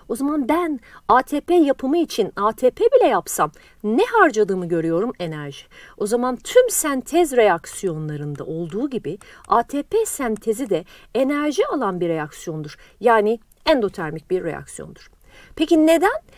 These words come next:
doğrudan A M P'den A T P yapmadık da kademeli olarak yaptık?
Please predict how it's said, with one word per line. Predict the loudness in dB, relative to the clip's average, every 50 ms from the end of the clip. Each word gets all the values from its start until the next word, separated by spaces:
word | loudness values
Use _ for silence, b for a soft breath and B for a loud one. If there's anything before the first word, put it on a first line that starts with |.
| b b b b -2 2
doğrudan | 4 4 4 4 2 4 4 4 4 4
A | 2 0 0 4
M | 4 4 4
P'den | 6 6 6 6 6 4 2 2 4
A | 4 4 4
T | 4 2 0
P | 0 4 4 6
yapmadık | 6 6 2 -2 -4 -4 -4 -4 0 0
da | 0 0 0 _ _ _ _ _ _ _ _ _ _ _ _ -20 _ _ -20 _ -10
kademeli | -2 0 4 4 4 4 4 2 2
olarak | 2 0 -2 -6 -10 -12 -10 -10
yaptık? | -10 -10 -6 -6 -6 -6 -6